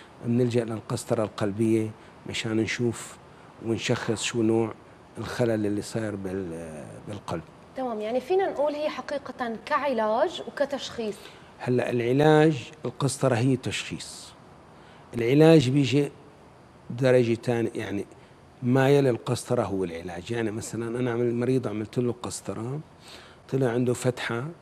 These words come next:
Speaker 1: بين الأذينتين لطفل مثلًا،
Speaker 2: تمام.
Speaker 1: أو فتحة بين البطينين، فممكن عن طريق القسطرة كمان اعمل، آه، سكر هاي الفتحة. هلأ حديثًا صار مريض، آه، عنده، آه، مشاكل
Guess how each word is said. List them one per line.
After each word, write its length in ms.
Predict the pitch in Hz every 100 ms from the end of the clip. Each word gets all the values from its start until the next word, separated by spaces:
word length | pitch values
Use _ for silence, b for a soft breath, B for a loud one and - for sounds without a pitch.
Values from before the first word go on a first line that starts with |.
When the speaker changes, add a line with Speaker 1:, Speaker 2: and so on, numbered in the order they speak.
| - B B B B -
Speaker 1:
بين 260 | 123 127 127
الأذينتين 960 | 117 117 110 104 101 - 101 95 95 - -
لطفل 580 | 87 104 - 110 - 90
مثلًا، 480 | 85 80 - 87 98
Speaker 2:
تمام. 140 | 247
Speaker 1:
أو 120 | 90
فتحة 360 | - 120 110 107
بين 120 | 104
البطينين، 600 | 101 92 95 95 98 107 120 B B B B
فممكن 640 | - 127 151 151 - 135 120
عن 160 | 127
طريق 360 | 131 139 139 131
القسطرة 480 | - 131 - 135 135
كمان 520 | - 123 131 147 160 - B B B - -
اعمل، 540 | 120 127 123 131 120
آه، 640 | 110 104 104 98 98 95 95
سكر 420 | - 139 - 107
هاي 180 | 101 98
الفتحة. 440 | - 98 - 107
هلأ 280 | 101 107 92
حديثًا 480 | - 98 113 - 98
صار 280 | - 90 87 B B B B
مريض، 380 | 123 127 131 127 107 101
آه، 360 | 113 113 107 104
عنده، 580 | 120 110 113 110 104 98 - B B B -
آه، 920 | 120 110 107 104 104 101 101 101 98
مشاكل 720 | 95 101 104 135 127 120 107